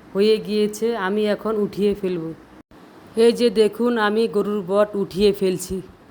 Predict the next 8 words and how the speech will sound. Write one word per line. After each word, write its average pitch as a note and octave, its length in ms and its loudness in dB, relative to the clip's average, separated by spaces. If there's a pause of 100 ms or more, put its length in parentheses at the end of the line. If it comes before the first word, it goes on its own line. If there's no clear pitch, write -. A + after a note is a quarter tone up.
(800)
এই A#3 220 6
যে A#3 140 2 (160)
দেখুন, G#3 380 -2 (960)
আমি G#3 320 2 (1000)
গরুর G3+ 300 4 (100)
বট G3 280 2 (2000)
উঠিয়ে G#3+ 420 0 (640)
ফেলেছি। G3+ 540 -2